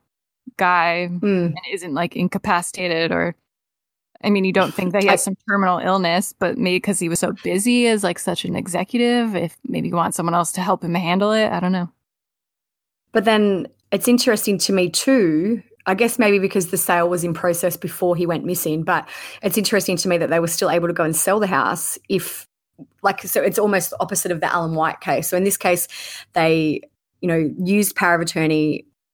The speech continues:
Speaker 2: uh, and everyone thinks that maybe now he's alive, but I wonder if that's still, they still had to prove that for Jake as well, or if, um, maybe because the sale was in process before he disappeared, they could continue with it.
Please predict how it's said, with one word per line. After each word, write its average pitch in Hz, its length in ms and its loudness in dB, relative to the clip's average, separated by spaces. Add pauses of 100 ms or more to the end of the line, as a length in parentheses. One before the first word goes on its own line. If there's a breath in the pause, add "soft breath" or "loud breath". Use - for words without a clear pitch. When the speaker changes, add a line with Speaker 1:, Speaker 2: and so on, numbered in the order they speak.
(140)
Speaker 2:
uh, 50 60 -4 (340)
and 180 200 2
everyone 170 400 2
thinks 160 260 -4
that - 100 -4
maybe 170 200 0
now 160 160 2
he's 165 200 -4
alive, 156 500 2
but 165 120 0
I - 20 2
wonder 165 260 0
if 170 140 -2
that's - 240 -2
still, 160 480 0 (640 loud breath)
they 165 140 0
still 165 200 -2
had 160 140 -4
to - 80 -8
prove 170 300 -2
that 170 220 2
for - 100 -4
Jake 165 340 0
as 160 140 -4
well, 165 280 4
or 156 200 4
if, - 440 -4
um, 156 580 0
maybe 160 240 2
because 160 340 -4
the 156 80 -6
sale 160 220 2
was 160 120 -2
in 156 80 0
process 151 380 -2
before 156 300 -4
he 165 60 2
disappeared, 156 420 -4
they 151 100 -2
could 151 180 -12
continue 165 480 -2
with 208 200 0
it. 302 220 4